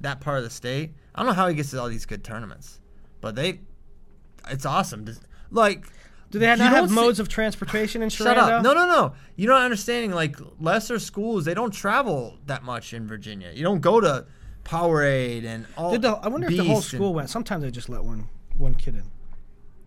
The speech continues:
Speaker 1: Yes, that could, maybe they're doing that, which is good. Good for Sharando High School. But
Speaker 2: Sure.
Speaker 1: Borst is gonna be awesome for Virginia
Speaker 2: He
Speaker 1: Tech.
Speaker 2: is. He is. I mean, Woodley's tough, and he's difficult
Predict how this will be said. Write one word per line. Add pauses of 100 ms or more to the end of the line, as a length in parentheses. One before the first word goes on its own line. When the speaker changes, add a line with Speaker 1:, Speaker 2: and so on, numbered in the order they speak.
(120)
Speaker 1:
Yes,
that
could,
maybe
they're
doing
that,
which
is
good.
Good
for
Sharando
High
School. (560)
But
Speaker 2:
Sure.
Speaker 1:
Borst
is
gonna
be
awesome (320)
for
Virginia
Speaker 2:
He
Speaker 1:
Tech.
Speaker 2:
is.
He
is.
I
mean, (480)
Woodley's
tough,
and
he's (920)
difficult